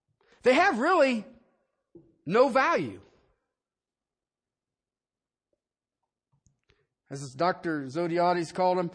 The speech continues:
they're homely. Then they served many purposes. Sometimes they were used as a vault. Okay?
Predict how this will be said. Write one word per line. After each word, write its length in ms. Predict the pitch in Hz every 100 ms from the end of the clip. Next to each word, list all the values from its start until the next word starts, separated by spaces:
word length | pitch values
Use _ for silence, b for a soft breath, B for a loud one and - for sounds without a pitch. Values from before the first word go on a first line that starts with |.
| -
they're 120 | 226
homely. 680 | 220 339 392 349 226 120 - _ _ _ _ _ _ _ _ _ _ _ _ _ _ _ _ _ _ _ _ _ _ _ _ _ _ _ _ -
Then 160 | 185
they 120 | 220
served 440 | 202 - 226 208 165
many 240 | 202 214
purposes. 800 | 202 190 175 123 - - - - _ _ _ _ _ B B B
Sometimes 580 | B 285 359 262 220 190
they 100 | 226
were 100 | 220
used 560 | 208 233 233 226 175 - _ 185
as 120 | 202
a 60 |
vault. 640 | 170 131 214 156 - - - _ _ _ _ _ _ _ _ _ _ _ _ -
Okay? 300 | 151 170